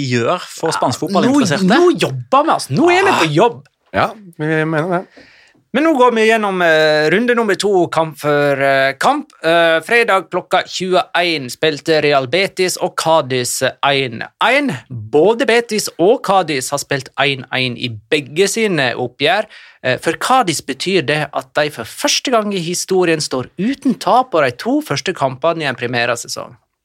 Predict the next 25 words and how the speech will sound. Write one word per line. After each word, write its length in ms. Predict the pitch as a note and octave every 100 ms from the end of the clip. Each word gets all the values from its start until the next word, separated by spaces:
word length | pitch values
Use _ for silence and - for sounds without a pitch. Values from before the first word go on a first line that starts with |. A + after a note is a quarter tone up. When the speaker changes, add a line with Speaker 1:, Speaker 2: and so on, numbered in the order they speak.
| - -
Speaker 3:
Ja, 160 | A2+ G#2
og, 280 | - C3+ C#3 - _ -
eh, 200 | G#3 G3 _ _
altså, 180 | D3 D#3+
Manuel 420 | D#3 D3 D3+ D#3
Pellegrini 600 | D#3+ D3+ D3+ B2+ C3 D3 - G#2+ G2
var 320 | C3 B2+ E3
så 320 | F#3+ - F3 F#3+
sint, 320 | - F#3+ B3
han, 260 | A#3 A2+ -
etter 160 | D#3 D#3
den 120 | D3
kampen 260 | C3 A#2+ B2+
her. 220 | B2 A#2+ -
Altså, 340 | D#3 E3+ D#3+ - _ _ _ _ -
rolig, 640 | F#3 G#3+ F#3+ D3+ E3 E3+ E3+
sindige, 720 | - - F3+ C#3+ B2+ C3+ C#3+ C#3 _ -
forsiktige, 800 | D#3 D3 D3 - C#3 C3 C3 C3+ C3 _ _
kjærlige 760 | B2 - - G3+ E3+ A#2 G2+ G#2+
bestefar 640 | A#2+ - F#2+ - G2+ G2+
Manuel 260 | G#2 G#2 G#2
Pellegrini 480 | G2 G#2 G2 F#2+ A2
klikka 360 | - C4 - F#3+
helt, 240 | F#3 G#3
han. 180 | G#3+ E3